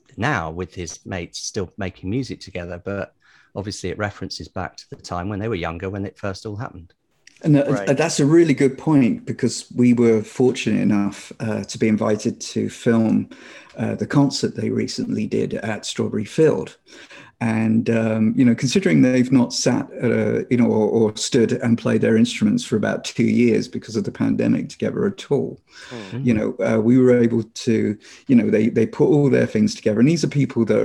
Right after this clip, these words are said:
Speaker 2: are, you know, approach, you know, in their late seventies or, or beyond. And, um,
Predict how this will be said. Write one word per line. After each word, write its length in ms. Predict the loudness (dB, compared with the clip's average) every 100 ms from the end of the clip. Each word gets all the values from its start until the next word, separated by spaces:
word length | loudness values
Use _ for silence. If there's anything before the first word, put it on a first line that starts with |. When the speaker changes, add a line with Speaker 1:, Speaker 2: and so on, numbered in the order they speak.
| 2
Speaker 2:
are, 140 | 2
you 220 | 2 2
know, 200 | 2 0 -4 -12
approach, 440 | -4 -2 -2 -2
you 180 | 0 2
know, 80 | 4
in 120 | 4
their 100 | 4
late 260 | 2 2 0
seventies 720 | 0 0 0 -2 -2 -2 0
or, 260 | -2 -2 -4 -4
or 260 | -2 -4 -10 _ -10
beyond. 420 | -2 2 2 0 -4 -12 -12 -12 -12 -2
And, 440 | 0 4 4 4
um, 480 | 4 4 6 4 2